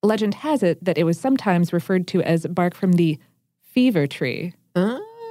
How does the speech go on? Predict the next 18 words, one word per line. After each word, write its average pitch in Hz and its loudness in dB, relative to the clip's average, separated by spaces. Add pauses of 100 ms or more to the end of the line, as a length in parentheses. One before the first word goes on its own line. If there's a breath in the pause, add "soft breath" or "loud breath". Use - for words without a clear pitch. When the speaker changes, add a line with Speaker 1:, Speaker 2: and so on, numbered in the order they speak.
(260)
Speaker 2:
I 214 0
see. 131 -2
Speaker 1:
Uh-huh. 190 2
Speaker 2:
I 170 -4
see - -4
where 113 2
they 101 2
Speaker 1:
Yeah. - 0
Speaker 2:
get - -6
their 110 0
name 107 -6 (200)
from. 156 -2
Speaker 1:
Yeah. 170 0 (500 soft breath)
Meanwhile, 254 2
throughout 240 0
the 277 -2
seventeen 220 -2
hundreds, 190 0